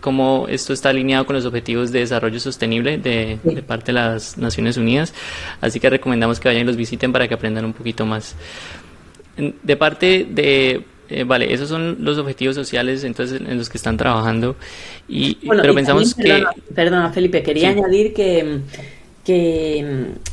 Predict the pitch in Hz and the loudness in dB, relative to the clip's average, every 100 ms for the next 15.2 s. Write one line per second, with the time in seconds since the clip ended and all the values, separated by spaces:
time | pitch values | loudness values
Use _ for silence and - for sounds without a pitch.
0 | - 147 196 196 - 156 170 180 151 170 | -4 0 2 0 0 -2 -2 -2 -2 -2
1 | 180 175 175 175 165 165 165 147 - 156 | -4 -4 -6 -4 -4 -4 -4 -8 -4 -2
2 | 156 151 143 139 - 143 147 143 147 175 | 0 -2 -2 -4 -4 -2 2 0 0 -6
3 | 147 - - - 139 156 151 143 147 151 | -6 -10 -18 -16 -10 -6 -4 -2 -2 -4
4 | 160 151 143 143 139 143 139 139 139 175 | -4 -4 -4 -2 0 0 0 0 2 2
5 | 175 151 143 135 - 165 165 - 139 139 | 0 -2 -2 -2 0 2 2 0 -6 -8
6 | - 151 151 131 131 147 147 156 143 139 | -6 -6 -2 -2 0 0 -2 -4 -2 -2
7 | 131 185 180 156 147 156 151 143 139 - | -2 -4 -2 -4 -2 -2 -2 -2 -6 -18
8 | - - 135 139 139 - 151 175 143 156 | -20 -14 -8 -6 -8 -4 2 4 2 -2
9 | 202 165 151 143 151 143 147 135 147 170 | -4 -4 -4 -8 -8 -6 -4 -2 -2 -2
10 | 156 143 139 160 165 147 165 175 147 117 | -2 -4 -2 -2 -2 -2 -2 -2 -2 -2
11 | 127 - - - 156 143 143 143 147 151 | -4 -10 -8 -2 -2 0 0 2 2 0
12 | 156 165 151 - 139 139 147 143 143 147 | -2 -2 -2 -4 -4 -4 -4 -4 -4 -2
13 | 139 139 139 143 143 156 165 151 - 131 | 0 0 -2 -4 -4 -2 -2 -6 -6 -2
14 | 143 143 143 139 139 139 139 135 139 202 | -2 -4 -2 0 0 0 0 0 0 0
15 | 220 | -2